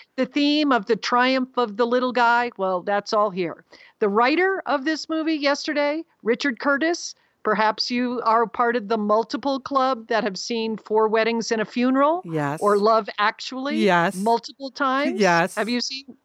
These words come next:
Speaker 1: right?
Speaker 2: <laughs> Yes.
Speaker 1: So, so <laughs> that's who wrote the movie. That's who directed the movie. You know, you, you're, you already know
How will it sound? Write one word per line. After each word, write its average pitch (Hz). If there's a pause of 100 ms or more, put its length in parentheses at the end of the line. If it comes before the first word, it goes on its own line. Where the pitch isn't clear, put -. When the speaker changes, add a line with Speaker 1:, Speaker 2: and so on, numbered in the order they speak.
Speaker 1:
right? 220
Speaker 2:
<laughs> -
Yes. 277
Speaker 1:
So, 226 (500)
so 247
<laughs> 202
that's 247
who 339
wrote 311
the 311
movie. 311
That's 220
who 311
directed 302
the 277
movie. 269
You 254
know, 208
you, 202
you're, 233 (220)
you 240
already 311
know 240